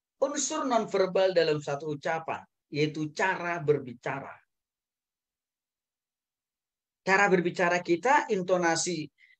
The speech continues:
yang kita pakai juga sangat menentukan. Apakah konflik yang sedang kita mau selesaikan dengan orang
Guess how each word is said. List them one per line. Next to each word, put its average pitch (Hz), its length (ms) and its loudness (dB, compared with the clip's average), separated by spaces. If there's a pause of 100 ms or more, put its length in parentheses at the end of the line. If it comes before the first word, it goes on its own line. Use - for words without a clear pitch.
(200)
yang 160 240 2
kita 147 240 -6
pakai 165 240 -4
juga 302 240 -2
sangat 202 240 -2
menentukan. 220 880 2 (1300)
Apakah 160 480 2
konflik 160 480 4
yang 226 160 8
sedang 175 320 4
kita 160 320 -2
mau 143 160 0
selesaikan 269 640 2
dengan 190 400 0
orang 160 240 2